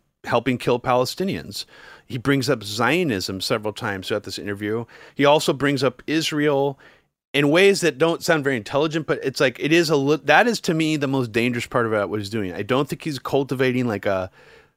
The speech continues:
you know, a secret anti-Semitic sect of this country that's just ra-, waiting to come out. There,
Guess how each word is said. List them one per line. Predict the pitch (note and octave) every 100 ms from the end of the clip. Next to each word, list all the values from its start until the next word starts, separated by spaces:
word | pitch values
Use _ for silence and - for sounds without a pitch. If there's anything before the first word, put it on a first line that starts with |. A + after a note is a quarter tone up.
| _ -
you | A#2+
know, | G2
a | F#2+ A2
secret | - - E3 - D3 - _ -
anti-Semitic | C3 C#3 D3+ - C3+ B2+ A2
sect | - - C3 -
of | A#2+
this | A#2
country | - B2+ A#2 A#2+
that's | G#2
just | A2 G2
ra-, | G#2 A2 A#2+ -
waiting | A2+ A#2 C3
to | A#2
come | - A#2 G#2+
out. | B2+ G#2+ G#2 _ _ - - _ _ _ -
There, | B2+ D3